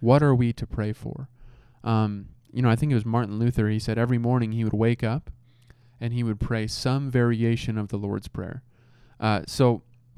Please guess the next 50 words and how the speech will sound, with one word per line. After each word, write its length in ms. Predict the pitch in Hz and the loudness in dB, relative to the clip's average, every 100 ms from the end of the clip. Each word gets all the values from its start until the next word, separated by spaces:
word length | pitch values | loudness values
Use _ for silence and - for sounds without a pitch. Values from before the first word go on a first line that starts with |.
| - _ _ _ _ _ - | -20 _ _ _ _ _ -2
yeah, 180 | 120 110 | 4 4
I, 300 | 98 123 123 | 6 6 6
I 20 | |
would 100 | 139 | 4
encourage 400 | 131 127 160 160 | 2 -2 0 0
you 80 | 139 | 0
just 200 | 123 117 | -2 -4
to 60 | 110 | -4
meditate 500 | 110 127 127 123 117 | -2 0 0 -2 -4
and 140 | 107 | -4
think 180 | 113 139 | -4 -2
about 280 | 127 107 104 | -2 -4 -6
that. 360 | 104 104 - - - _ - | -8 -10 -14 -20 -20 _ -6
Um, 180 | 117 104 | -4 -2
another 360 | 110 131 165 | 0 2 2
good, 300 | 156 135 113 - _ _ _ - | 2 2 0 -6 _ _ _ -2
and 140 | 123 | 2
this 120 | 151 | 2
is 100 | 147 | 0
just 140 | 117 104 | -2 0
a 40 | |
really 240 | 110 135 123 | 2 2 2
good 140 | 110 | 2
resource 560 | 107 113 - 107 101 - | 2 -2 -2 -2 -2 -6
if 140 | - | -4
you're 120 | 104 | -4
thinking 380 | 101 120 - 110 | -2 -4 -4 -4
of, 160 | 101 - | -4 -2
and 80 | 113 | -2
we've 140 | 120 | -2
quoted 240 | - 123 | -2 -2
this 160 | 110 107 | -2 -2
before, 340 | 101 - 110 | -4 -2 -2
but 140 | 107 95 - - - _ - | -2 -4 -10 -20 -20 _ -6
the 80 | 110 | 0
Westminster 580 | 107 139 - 131 123 110 | 4 2 0 -4 -4 -6
Larger 360 | 107 113 117 | -2 -2 -2
Catechism. 720 | 104 - 113 117 113 98 - 131 _ _ _ _ - | -4 -2 -2 -2 -6 -8 -12 -18 _ _ _ _ -8
Um, 240 | 107 110 | -2 -2
if 200 | 92 110 | -2 -2
you 100 | 139 | 2
look 220 | 143 143 127 | 4 4 4
up 160 | 117 | 2
that, 340 | 113 107 104 107 _ - | 0 -2 -2 -8 _ -10
again, 240 | 131 113 | -4 -2
that's 160 | 110 107 | -2 -4
the 100 | 104 | -2
Westminster 600 | 110 123 - 117 - 107 | 0 0 -2 -4 -4 -6
Larger 400 | 107 110 110 107 | -2 -2 -2 -4
Catechism, 720 | - 117 107 - 98 107 - | -4 -6 -6 -6 -8 -10 -14